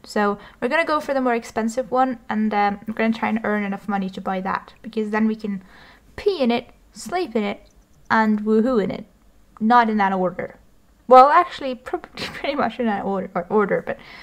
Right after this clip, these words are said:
let's not think about that. Um, she's gonna lead a very miserable life until we can get more money. So, um, yeah. <laughs>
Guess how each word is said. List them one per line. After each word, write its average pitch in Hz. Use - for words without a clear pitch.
let's 508
not 453
think 370
about 269
that. -
Um, 269
she's -
gonna 403
lead 349
a 269
very 302
miserable 226
life 196
until 214
we 208
can 208
get 185
more 180
money. 170
So, 208
um, 196
yeah. -
<laughs> -